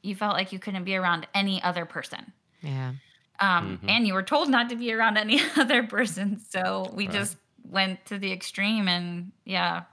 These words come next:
Speaker 2: You t-, you did what you had to do, especially for
Speaker 1: Yeah,
Speaker 2: the
Speaker 1: I
Speaker 2: safety of
Speaker 1: really
Speaker 2: your,
Speaker 1: did.
Speaker 2: of your staff and everything.
Speaker 1: Right.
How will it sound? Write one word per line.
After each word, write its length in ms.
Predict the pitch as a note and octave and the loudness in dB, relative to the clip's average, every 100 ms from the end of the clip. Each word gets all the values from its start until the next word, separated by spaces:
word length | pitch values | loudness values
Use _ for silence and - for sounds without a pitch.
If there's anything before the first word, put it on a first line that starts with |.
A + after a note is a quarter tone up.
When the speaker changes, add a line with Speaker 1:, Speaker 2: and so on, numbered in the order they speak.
| _ _ _ _ - _ _ _ _ _ | _ _ _ _ -20 _ _ _ _ _
Speaker 2:
You 80 | F#3 | -10
t-, 160 | - G3+ | -8 -4
you 120 | G3 | 0
did 120 | A#3 | 2
what 80 | A3+ | 4
you 60 | A3 | 6
had 60 | G#3+ | 4
to 80 | |
do, 220 | F#3+ F#3 D3+ | 4 4 6
especially 460 | D3+ - F3+ F3 | 4 2 0 2
for 60 | A3+ | 4
Speaker 1:
Yeah, 40 | |
Speaker 2:
the 60 | D#3 | 4
Speaker 1:
I 20 | |
Speaker 2:
safety 400 | E3 D#3 D3+ D3+ | 4 2 2 2
of 80 | D3 | 2
Speaker 1:
really 120 | C#3 | 2
Speaker 2:
your, 160 | C#3 C#3 | 0 0
Speaker 1:
did. 100 | - | -2
Speaker 2:
of 120 | C3 | -6
your 100 | C3+ | -6
staff 440 | - C3+ B2+ - | 0 2 2 0
and 80 | C3+ | -4
everything. 420 | B2 A#2 - G2+ | -4 -4 -8 -8
Speaker 1:
Right. 200 | F#3 F#3 | -6 -6